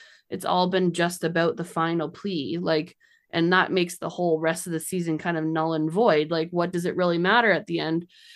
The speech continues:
But I think that, like, when there's dynamics where all three players are kind of at similar caliber, that is when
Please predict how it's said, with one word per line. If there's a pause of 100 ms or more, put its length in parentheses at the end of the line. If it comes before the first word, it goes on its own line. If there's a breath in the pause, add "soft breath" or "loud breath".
(140)
But (100)
I
think
that, (100)
like,
when
there's
dynamics
where
all
three
players
are
kind
of
at
similar
caliber, (800)
that
is
when